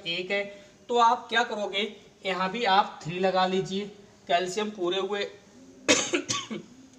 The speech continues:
फास्फोरस को आप देख लीजिए, भाई फास्फोरस कितना है, टू है, इधर भी फास्फोरस आपका टू है। चलिए, ये तो लगभग balance ही है। hydrogen को देखते हैं।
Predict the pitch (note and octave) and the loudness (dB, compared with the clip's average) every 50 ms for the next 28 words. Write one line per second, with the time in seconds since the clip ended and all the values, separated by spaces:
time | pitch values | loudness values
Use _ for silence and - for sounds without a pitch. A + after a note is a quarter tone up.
0 | - - - - - - - - - G3 G#3+ C4+ B3+ - B3 G#3+ A3 A#3+ A#3+ - | -20 -20 -20 -20 -20 -20 -14 -2 2 4 4 4 4 2 -4 -2 -2 -2 -2 -2
1 | - B3+ B3+ A#3+ A#3+ A#3 - A3+ A3 G#3+ G#3+ A3 G#3+ G#3+ A3 A#3 A#3+ A#3+ - - | 2 4 6 6 6 4 2 0 0 0 0 -4 -4 -2 -2 -2 -2 -4 -6 -14
2 | - - - - - - - - - - - - _ _ - - - - - - | -20 -20 -20 -20 -20 -20 -20 -20 -20 -20 -20 -20 _ _ -20 -20 -20 -20 -20 -20
3 | - - - F3 F3+ A#3 B3+ C#4 C#4 - - - - - _ _ - - F3 G#3 | -20 -10 -2 0 2 2 2 2 0 -6 -14 -20 -20 -20 _ _ -4 2 4 4
4 | A#3 - - A#3 B3 B3+ B3 - A#3+ G#3+ G#3+ A3+ A3+ G#3+ A3+ B3 - - - G3 | 4 4 2 2 2 2 2 -2 -8 -4 0 2 2 2 2 0 -2 -4 -12 -6
5 | G3 G#3 A3+ A#3 B3+ - - - - - - _ _ _ _ - - F3+ G3 G#3 | -2 0 0 0 -2 -4 -8 -20 -20 -20 -20 _ _ _ _ -16 -8 -4 2 4
6 | C4+ C4+ C4 - - G3 A#3+ C#4 - G3+ G#3 G#3 - - - G3+ G#3 A3+ - - | 4 4 2 -4 -8 -8 -8 -4 2 4 4 4 2 -2 -6 -4 -4 -2 -2 0
7 | F#3 F#3+ F#3 - - G#3+ G3 - - G3 F#3+ F#3+ F3 F#3 F#3+ A3 G#3+ - - - | 0 0 0 0 -2 -4 -4 -4 -6 -4 -2 2 4 4 4 2 0 -10 -14 -18
8 | - - - - - - - - _ _ _ _ _ _ _ _ _ - - _ | -20 -20 -20 -20 -20 -20 -20 -20 _ _ _ _ _ _ _ _ _ -20 -20 _
9 | - - - - - - - A3+ A3+ C4 C#4 C4 B3 A#3+ B3+ C4+ C4 B3+ A#3 A3+ | -20 -20 -20 -20 -18 -10 -6 -2 0 2 6 6 6 8 8 8 6 6 6 4
10 | C4 A#3 A3+ G#3+ G#3+ A3 A3+ A#3 A3 A#3+ B3 A#3+ B3 C4 - E3 F#3 G3+ G#3 G#3+ | 2 4 4 2 2 2 2 0 -2 -4 0 4 4 2 2 4 2 2 2 2
11 | A3+ A3+ A3 B3+ B3+ B3+ C4 A#3+ A3 G3 E3+ - - G3+ G#3 A3+ | 0 -2 -2 -2 0 2 2 2 2 -2 -6 -6 -8 -6 -6 -6